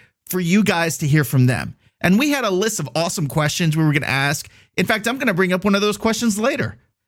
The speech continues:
because I would like to know from our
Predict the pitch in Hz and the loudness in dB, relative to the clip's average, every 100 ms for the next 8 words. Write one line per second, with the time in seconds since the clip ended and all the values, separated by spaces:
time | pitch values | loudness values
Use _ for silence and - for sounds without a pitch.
0 | - 185 233 208 - 151 170 208 208 180 | 0 2 2 -2 -4 -2 0 0 0 0
1 | 180 208 269 214 240 180 139 170 - _ | -2 -2 0 2 2 2 0 -4 -8 _
2 | _ _ - 208 190 - 175 220 208 202 | _ _ -8 -4 -2 -2 -2 0 0 0
3 | 180 | -2